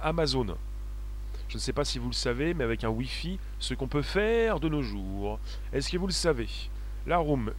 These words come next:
une, deux, trois. Vous avez trois secondes, c'est fini. Est-ce que vous savez ce qu'on peut faire avec un Wi-Fi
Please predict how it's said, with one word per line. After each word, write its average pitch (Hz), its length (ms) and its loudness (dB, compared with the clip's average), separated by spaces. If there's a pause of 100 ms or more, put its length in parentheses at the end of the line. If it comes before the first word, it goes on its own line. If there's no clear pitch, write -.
(120)
une, 185 300 0
deux, 156 260 4
trois. 160 420 2 (240)
Vous 117 120 0
avez 139 160 4
trois 180 240 8
secondes, 147 340 2
c'est 170 160 2
fini. 147 320 0 (300)
Est-ce 131 180 4
que 151 100 2
vous 151 140 0
savez 175 400 4
ce - 100 -2
qu'on 151 120 -2
peut 156 120 0
faire 185 200 2
avec 170 160 4
un 131 60 6
Wi-Fi 151 500 2